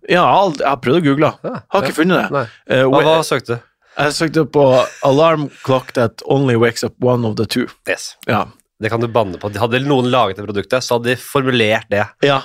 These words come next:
Speaker 2: i noe i den duren.
Speaker 1: Sånn, sånn er alle mine Google-søk. Det
Speaker 2: Ja.
Speaker 1: er akkurat det jeg lurer på, på gebrokken engelsk
Speaker 2: Ja.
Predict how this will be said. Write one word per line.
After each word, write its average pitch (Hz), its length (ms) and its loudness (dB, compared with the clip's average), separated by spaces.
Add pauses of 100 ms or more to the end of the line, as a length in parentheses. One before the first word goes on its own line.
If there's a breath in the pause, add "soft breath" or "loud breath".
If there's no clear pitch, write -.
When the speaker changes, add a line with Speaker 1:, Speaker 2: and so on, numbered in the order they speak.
Speaker 2:
i 117 60 -4
noe 110 400 0
i - 20 4
den 98 220 0
duren. - 340 -6
Speaker 1:
Sånn, 185 240 0
sånn 175 240 0
er 151 80 2
alle 156 160 0
mine 127 240 0
Google-søk. 120 540 -2
Det 165 160 2
Speaker 2:
Ja. 147 80 2
Speaker 1:
er 139 60 -2 (440)
akkurat 131 480 0
det 135 160 4
jeg 117 200 2
lurer 143 200 2
på, 208 140 2 (160)
på 127 120 2
gebrokken 127 460 0
engelsk 110 540 -4
Speaker 2:
Ja. 101 100 -16